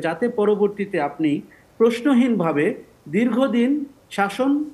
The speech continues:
কিংবা অপশাসন করতে পারেন। আমার ধারণা এই তদন্ত যেমনটি হওয়া উচিত ছিল। আচ্ছা, একটা জিনিস ভাবেন, যে সহকর্মী হারিয়েছে সেনা কর্মকর্তা, যে তার পরিজন হারিয়েছে,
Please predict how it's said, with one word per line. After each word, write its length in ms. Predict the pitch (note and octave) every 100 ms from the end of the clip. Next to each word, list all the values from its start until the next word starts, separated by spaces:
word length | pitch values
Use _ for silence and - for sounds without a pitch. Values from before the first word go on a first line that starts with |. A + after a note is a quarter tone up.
| -
কিংবা 260 | G3 F3+ D#3+
অপশাসন 520 | D#3 F3+ F3+ F#3 F3+
করতে 260 | D#3+ D#3
পারেন। 260 | C3+ B2+ A#2+ - - - -
আমার 260 | E3+ A#3 B3+
ধারণা 340 | A#3+ B3 B3+ C4+
এই 240 | F#3 G#3+ -
তদন্ত 440 | G#3 G#3 G#3+ G#3 A3 A3 A#3 - _
যেমনটি 380 | E3 E3+ G#3 G#3+
হওয়া 200 | F3+ F3+
উচিত 260 | E3+ E3+ D#3+
ছিল। 140 | - A#2+ A#2 - -
আচ্ছা, 180 | F#3+ C4
একটা 160 | B3+ C#4
জিনিস 200 | C4+ C4
ভাবেন, 460 | E3+ E3+ F3 D3+ C4 - _ _ _ _ _ _ _ _ _ -
যে 240 | D3+ A#3
সহকর্মী 560 | - G3+ A3 B3 A3+ A3
হারিয়েছে 500 | E3+ F3 E3+ E3 B2+ - -
সেনা 180 | F3
কর্মকর্তা, 600 | F3 F3 D#3 D3 C3+ - A#2 - - _ -
যে 180 | C#3 G3
তার 300 | G3 G#3+ G#3+ G3+ -
পরিজন 340 | G#3 G3+ A3
হারিয়েছে, 560 | F3 E3+ E3+ D#3 -